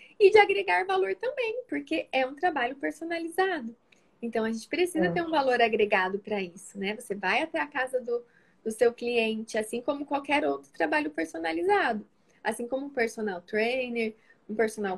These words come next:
Speaker 1: cook, né? A gente tem o trabalho de personal diet. Então, é, eu gostava muito, eu
Speaker 2: Uhum.
Speaker 1: indico pra todos que quiserem, desejarem iniciar,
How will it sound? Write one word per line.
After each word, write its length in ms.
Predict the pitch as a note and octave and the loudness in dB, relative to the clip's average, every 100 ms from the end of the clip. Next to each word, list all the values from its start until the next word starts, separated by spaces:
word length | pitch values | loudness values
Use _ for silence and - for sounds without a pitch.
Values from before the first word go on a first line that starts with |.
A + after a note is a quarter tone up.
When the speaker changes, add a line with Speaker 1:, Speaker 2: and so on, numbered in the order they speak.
| - | 0
Speaker 1:
cook, 500 | B3+ C4+ B3+ - - | 0 2 0 -4 -6
né? 260 | G#3 A3+ - | -2 -2 -2
A 120 | C4 | -4
gente 220 | C4 - | -4 -6
tem 300 | - A#3+ B3 - | -2 -2 -2 -8
o 60 | |
trabalho 320 | D4+ D4+ G#3+ A#3 | -4 0 0 -2
de 100 | - | -4
personal 480 | A#3 - A#3+ B3+ | -6 -4 -4 -2
diet. 480 | C#4 - _ - - _ _ _ - _ | -2 -4 _ -20 -20 _ _ _ -20 _
Então, 300 | - A#3+ A#3+ - | 2 2 2 0
é, 760 | A3 A3 G#3+ G#3 G#3 G3 F#3 - | 2 4 4 4 2 -2 -4 -8
eu 120 | B3+ | -2
gostava 420 | A#3+ A#3+ A3+ A3+ | -2 0 0 0
muito, 600 | G#3+ F#3 F#3+ A3+ - G4 G#4 _ _ _ - | -2 -4 -4 -4 0 0 0 _ _ _ 0
eu 180 | A3+ A3 A3 | 2 2 2
Speaker 2:
Uhum. 400 | A#3+ G3+ F3+ G3+ | 2 2 0 -2
Speaker 1:
indico 460 | A3 - F#4 A4 - _ _ _ | -4 0 2 2 0 _ _ _
pra 140 | A3 | -2
todos 300 | G#3+ A#3+ C4 - | 2 0 0 0
que 200 | D#4+ C#4+ | 0 0
quiserem, 640 | B3+ A#3+ G3+ A3+ A3 G#3 | -2 0 2 2 0 2
desejarem 640 | G3+ G3+ G#3+ A3 F#3+ G3+ | 4 4 2 -2 -2 -2
iniciar, 520 | A3+ A3 - G#3 F#3 | -4 -6 -6 -4 -4